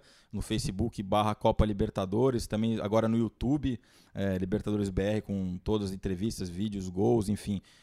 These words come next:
Entrevistamos alguns jogadores, algumas entrevistas já estão lá, como do Diego Alves, do,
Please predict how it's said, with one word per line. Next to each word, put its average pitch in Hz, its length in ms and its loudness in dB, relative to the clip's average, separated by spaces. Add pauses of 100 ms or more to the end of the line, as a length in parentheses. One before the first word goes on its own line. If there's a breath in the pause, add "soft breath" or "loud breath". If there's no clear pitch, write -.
(140 soft breath)
Entrevistamos 104 460 -4
alguns 113 200 0
jogadores, 113 520 4
algumas 107 300 0
entrevistas 104 240 -4
já 113 80 2
estão 113 260 -2
lá, 123 220 2
como 107 200 -2
do 101 80 -4
Diego 101 320 -2
Alves, 110 540 4
do, 98 260 -4